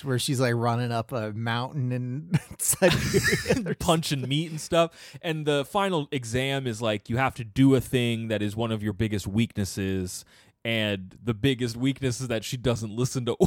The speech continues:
Speaker 2: <laughs> orders. So she
Speaker 1: Right, yeah,
Speaker 2: listens
Speaker 1: like,
Speaker 2: to orders.
Speaker 1: everybody else's test seems to center on
Speaker 2: Like,
Speaker 1: probing
Speaker 2: real
Speaker 1: them for
Speaker 2: trauma.
Speaker 1: the trauma that they have experienced, where Katniss is like,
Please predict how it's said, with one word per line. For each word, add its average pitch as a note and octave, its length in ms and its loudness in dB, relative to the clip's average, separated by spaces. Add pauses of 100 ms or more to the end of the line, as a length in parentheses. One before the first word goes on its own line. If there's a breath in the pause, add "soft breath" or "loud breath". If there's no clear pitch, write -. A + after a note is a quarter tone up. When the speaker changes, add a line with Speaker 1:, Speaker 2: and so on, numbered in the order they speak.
(140)
Speaker 2:
<laughs> - 260 -6
orders. A3+ 240 0
So - 560 0
she C#4 160 2
Speaker 1:
Right, A#3 400 8
yeah, C#4+ 220 8
Speaker 2:
listens B3 40 6 (260)
Speaker 1:
like, G#3+ 100 0
Speaker 2:
to - 80 0
orders. G3+ 120 8
Speaker 1:
everybody D4 400 6
else's A3 480 4
test G3+ 340 4
seems F#3 300 2
to D#3+ 120 2
center D3+ 560 4
on C3 560 0 (340 soft breath)
Speaker 2:
Like, D#4+ 100 -10
Speaker 1:
probing C#3 360 6
Speaker 2:
real D#4 160 6
Speaker 1:
them C#3 160 4
for - 60 -4
Speaker 2:
trauma. C#4 340 8 (120)
Speaker 1:
the G4 60 6
trauma D#3+ 520 6
that D#3+ 200 2
they D#3+ 220 8
have D#3+ 180 4
experienced, F3+ 880 2
where C3 320 4
Katniss C3 500 -2
is B2 200 2
like, A2 440 -6